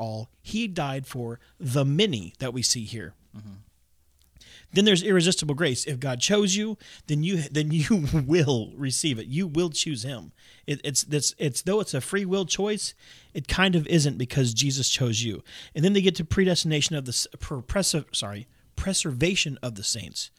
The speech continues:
Speaker 2: Mm-hmm.
Speaker 1: I know this is getting complicated, guys. Bear with me. We're gonna, we're gonna, it's gonna be okay. Preservation of the saints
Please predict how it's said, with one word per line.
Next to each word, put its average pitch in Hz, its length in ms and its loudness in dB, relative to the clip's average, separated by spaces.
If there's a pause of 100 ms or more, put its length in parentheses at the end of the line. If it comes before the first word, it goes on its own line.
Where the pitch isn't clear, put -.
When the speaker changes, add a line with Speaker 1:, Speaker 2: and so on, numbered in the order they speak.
Speaker 2:
Mm-hmm. 110 180 -10
Speaker 1:
I 127 60 -2
know 151 80 4
this 170 140 2
is 160 80 -2
getting 175 180 0
complicated, 143 540 -2
guys. 117 260 -2
Bear 156 300 2
with 147 180 4
me. 117 100 -4
We're 117 140 0
gonna, 120 220 0
we're 120 40 -4
gonna, 147 220 2
it's 117 200 -8
gonna 151 140 0
be 143 120 4
okay. 135 340 0 (540)
Preservation 214 600 6
of 156 100 2
the 143 60 2
saints 127 420 0